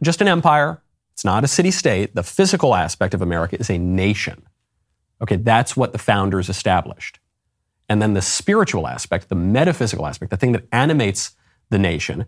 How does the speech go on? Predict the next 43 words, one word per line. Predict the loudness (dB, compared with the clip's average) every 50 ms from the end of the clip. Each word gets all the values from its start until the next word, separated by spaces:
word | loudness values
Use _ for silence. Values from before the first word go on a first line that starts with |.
| _ -2
just | -2 0 0 2
like | 2 0 0 -2
the | -4
soul | -4 2 2 2 4 4 2 0 0
animates | 0 0 0 2 2 0 0 -2
the | -2 2
body. | 4 6 4 4 4 0
A | -2 -2
body | 0 0 0 0
without | 0 0 0 2 0
a | 0
soul | 2 2 2 2 2 0
is | -2 0
dead. | 0 2 2 2 0
A | 0
nation | 0 0 2 2 0 0 0 -2 0
without | 0 0 0 2 2 2 0 -2 -12 -18 _
an | -4 -4 -4 -2
animating | -2 -2 0 0 0 0 0 0 -2 0
principle | 0 0 0 0 -2 -2 -2 -2 -4
is | -4 -6 -8 -6
dead. | -6 -8 -8 -8 -10 -12 -14 _
The | -4 -4 -2 0
animating | 0 2 2 2 2 0 0
principle | 0 -2 -2 0 0 -2
is | 0 0
not | 0 0 2 2 2 2 2 2 0
liberalism. | 0 0 0 0 -2 -2 -4 -6 -10 -12 -10
It's | -10 -10 -6
not | -4 0 0 0 0 0
secularism. | 0 -2 -2 0 0 -2 -2 -2 -4 -8 -14 -14 -12
It's | -10 -6
not | -4 -2 0 0 0 0
atheism, | 0 -2 -2 -2 -4 -6 -6 -8 -14 -16 _ _ _ _ _ -4
traditionally. | -2 0 2 2 0 -2 -4 -8 -10 -14 -16 _ _ _ -8
It's | -8 -6 -6 -6
Christianity. | -10 -2 0 0 0 0 0 0 0 0 0 -4 -6 -8 -10 -14 -20 -20 _ _ _ _ _ _ _ _ _ _ 2
That's | 2 2 2 0
what | -2 2 2 2 2
it | 2 2
is. | 0 0
It's | 0 0 0 2
just, | 0 0 0